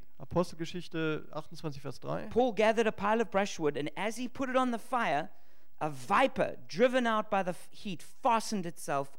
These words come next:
Speaker 2: on his hand.
Speaker 1: Als Paulus gerade einen Arm voll Reisig ins Feuer legte, biss sich eine Schlange, aufgescheucht durch die Hitze, in seiner Hand fest.
Speaker 2: And when the islanders saw that poisonous snake on his arm,
Speaker 1: Und als die Leute von der Insel diese giftige Schlange an seinem Arm gesehen
Speaker 2: they
Speaker 1: haben,
Speaker 2: said,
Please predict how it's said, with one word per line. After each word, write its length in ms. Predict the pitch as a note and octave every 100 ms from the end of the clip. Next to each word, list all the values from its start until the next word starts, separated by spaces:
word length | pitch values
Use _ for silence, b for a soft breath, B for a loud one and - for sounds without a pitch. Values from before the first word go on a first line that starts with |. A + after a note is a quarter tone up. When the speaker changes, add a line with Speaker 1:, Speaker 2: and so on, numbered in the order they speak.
| -
Speaker 2:
on 160 | C#3+
his 160 | D3+ C3+
hand. 300 | C3 B2+ E2 -
Speaker 1:
Als 120 | C3 -
Paulus 340 | D3 F#3 F#3
gerade 360 | D#3 D3 F#3 E3+
einen 140 | E3
Arm 220 | D#3+ F3+
voll 140 | F3+ D3+
Reisig 640 | C3 D#3 A#3+ F3 G#3 -
ins 160 | - -
Feuer 280 | F#3+ G3+ G3+
legte, 320 | G3 - F#3+
biss 300 | D3 A3+ -
sich 180 | A3+ -
eine 200 | F3 F3
Schlange, 440 | D#3+ D3+ F#3+ F#3+
aufgescheucht 640 | D#3+ F3 - D#3 E3 D#3+ -
durch 140 | D3+
die 100 | D3
Hitze, 300 | D3 D#3 -
in 160 | D3+ C#3
seiner 260 | C#3+ C#3
Hand 220 | D3 E3
fest. 420 | - B2 - - -
Speaker 2:
And 120 | F3
when 140 | A3+ A#3+
the 60 | A#3
islanders 480 | A#3+ C#4 D4 B3 -
saw 140 | C4+
that 160 | A3+ G#3
poisonous 460 | - D4 A3+ C4 -
snake 300 | C4 A#3+ A#3
on 80 |
his 140 | A#3 -
arm, 300 | A#3 F3 B2+
Speaker 1:
Und 100 | C#3+
als 120 | C#3 D3
die 60 |
Leute 240 | D3 E3+ F3+
von 120 | E3+
der 100 | D3
Insel 260 | F#3 G3 F3
diese 160 | C#3+
giftige 460 | C3 A3+ A#3 - F#3
Schlange 340 | - E3+ G3+ F#3
an 160 | E3
seinem 200 | D#3+ D3 E3+
Arm 240 | A3+ C4
gesehen 280 | F3+ C3 B2
Speaker 2:
they 80 | C#3
Speaker 1:
haben, 80 | D3
Speaker 2:
said, 140 | G3+